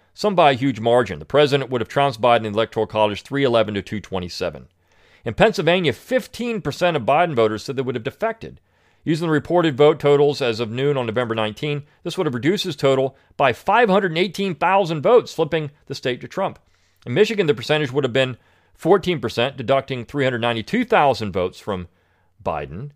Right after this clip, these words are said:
In Georgia, fifteen percent of Biden's voters said they would have def-, uh, defected based on the full information,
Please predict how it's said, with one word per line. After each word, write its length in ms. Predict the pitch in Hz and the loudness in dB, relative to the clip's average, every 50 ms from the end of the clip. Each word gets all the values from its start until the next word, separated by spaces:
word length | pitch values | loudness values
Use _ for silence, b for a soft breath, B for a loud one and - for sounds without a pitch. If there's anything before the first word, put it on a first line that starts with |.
| _ _ _ | _ _ _
In 140 | - 110 110 | -12 -8 -2
Georgia, 340 | 98 139 165 185 175 165 143 | 2 4 4 4 4 2 0
fifteen 480 | - - 170 180 147 - 170 175 165 143 | 0 2 2 2 2 0 -2 -4 -4 -2
percent 380 | 147 139 - - 139 135 127 | -4 -4 -2 0 0 0 0
of 140 | 117 98 85 | -2 -2 0
Biden's 380 | 131 127 131 123 123 117 101 95 | 0 2 2 2 0 -2 -2 2
voters 300 | 110 110 113 143 135 - | 2 2 2 2 -2 -4
said 140 | 127 117 | -6 -4
they 60 | 104 117 | -4 -2
would 160 | 110 113 101 | -2 -4 -4
have 60 | 87 | -6
def-, 280 | 101 87 - _ - 123 | -10 -14 -14 _ -12 -10
uh, 80 | 120 | -10
defected 480 | 110 101 98 - 117 107 - - 127 101 | -10 -10 -4 -2 -2 -2 -2 -4 -4 -2
based 240 | 110 107 107 - - | 0 0 0 -2 -4
on 100 | 113 101 | -6 -6
the 60 | 95 | -6
full 220 | - 113 101 104 | -6 -6 -4 -4
information, 520 | 98 87 92 90 90 85 - - 156 165 | -4 -6 -8 -8 -8 -8 -8 -10 -14 -18